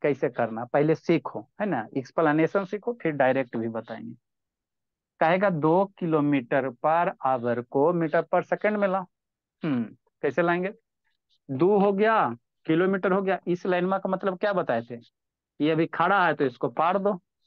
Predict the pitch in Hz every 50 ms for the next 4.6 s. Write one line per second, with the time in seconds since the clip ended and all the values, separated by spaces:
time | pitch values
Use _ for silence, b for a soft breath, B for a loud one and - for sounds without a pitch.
0 | _ _ _ _ _ _ - 151 160 190 196 202 196 180 160 151 139 123 - -
1 | 139 135 120 - 139 131 127 139 220 240 185 151 139 135 151 185 196 190 196 180
2 | 175 185 185 180 _ _ _ _ _ - 135 127 120 120 - _ _ _ _ -
3 | - 139 143 147 147 160 165 196 180 165 143 127 127 131 139 139 135 127 117 131
4 | 120 131 165 185 185 185 180 170 175 165 175 185